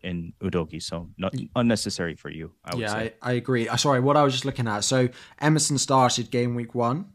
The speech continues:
Speaker 2: and he hasn't started, uh, since then. So
Speaker 1: Mm.
Speaker 2: if he, if he, he's naturally a better defender, right? So if he was gonna start, I feel like Arsenal and Liverpool were gonna be those if he didn't trust Porro. But Porro was pretty good, I thought. A couple of big cha-, ta-, tackles for him against Liverpool at the weekend on Salah. So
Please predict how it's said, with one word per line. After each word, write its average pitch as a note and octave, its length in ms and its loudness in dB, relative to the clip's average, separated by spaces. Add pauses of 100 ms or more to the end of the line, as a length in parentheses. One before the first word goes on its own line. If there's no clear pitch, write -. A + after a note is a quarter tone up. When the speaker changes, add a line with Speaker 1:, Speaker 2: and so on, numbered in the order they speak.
(200)
Speaker 2:
and A2 80 -4
he A#2+ 60 0
hasn't A2+ 300 -2
started, A2 540 -2
uh, G#2 320 -4
since A2 340 -4
then. A#2 340 -4
So A2+ 420 0 (1040)
Speaker 1:
Mm. A3+ 100 0
Speaker 2:
if E3+ 140 4
he, G#3 80 6 (120)
if F#3+ 120 6
he, A3 140 6
he's F3 260 6
naturally G3 340 6
a C#3 40 6
better D3 300 6
defender, C3 440 0
right? B2 240 2
So C#3+ 160 2
if C#3 100 -2
he F#3 120 4
was D#3+ 120 2
gonna C#3 220 2
start, A2+ 500 2
I A#2+ 60 -4
feel C3+ 120 -2
like A#2+ 160 2
Arsenal A#2+ 380 4
and A2 80 -4
Liverpool A2 360 -4
were A2 100 -4
gonna G#2+ 180 -6
be A2+ 220 -2
those A#2 260 2
if C3 80 -2
he C3 80 0
didn't C#3 200 2
trust B2 260 -2
Porro. G#2 320 0
But - 180 -4
Porro A#3+ 300 4
was C#3 100 4
pretty C3+ 240 0
good, C#3 220 2
I G#2+ 100 0
thought. A2 220 -2
A A#2 40 -2
couple D3+ 240 -2
of - 220 -6
big C3+ 220 -2
cha-, C3 220 4
ta-, - 340 -6
tackles B2+ 360 0
for A#2+ 80 -10
him A#2 160 -4
against A2+ 360 -4
Liverpool A2+ 320 -4
at G#2+ 60 -6
the G#2+ 60 -6
weekend G#2+ 320 -6
on G#2+ 120 -8
Salah. G#2 400 0
So A#2+ 280 -2